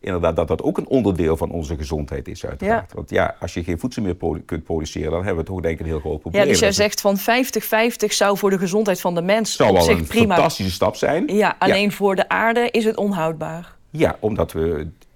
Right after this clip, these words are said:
Speaker 1: dertig, veertig jaar lang eigenlijk
Speaker 2: Ja.
Speaker 1: al die ellende een beetje vooruit hebben geschoven. Ja.
Speaker 2: Hey, en als je dan, eh,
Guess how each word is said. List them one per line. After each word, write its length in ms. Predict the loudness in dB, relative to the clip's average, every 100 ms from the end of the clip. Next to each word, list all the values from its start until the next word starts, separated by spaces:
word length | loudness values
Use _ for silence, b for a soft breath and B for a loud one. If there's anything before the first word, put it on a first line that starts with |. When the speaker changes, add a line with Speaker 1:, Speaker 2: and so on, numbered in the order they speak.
| -20 _ -4
Speaker 1:
dertig, 340 | -2 -2 -8
veertig 340 | -2 -2 -2
jaar 180 | 0 2
lang 380 | 2 0 -2 -8 -12 -20 _ -12
eigenlijk 320 | -4 0 2 2
Speaker 2:
Ja. 40 |
Speaker 1:
al 220 | 2 0
die 200 | -2 -2
ellende 280 | 0 0 0
een 60 | -2
beetje 220 | -4 -4
vooruit 260 | 0 0 0
hebben 200 | -4 -8
geschoven. 600 | -10 -10 -10 -12 -20 B B
Ja. 60 | -2
Speaker 2:
Hey, 180 | -2 -2
en 180 | 0 2
als 200 | 4 2
je 80 | 2
dan, 300 | 2 4 2 2
eh, 680 | 2 2 2 2 2 0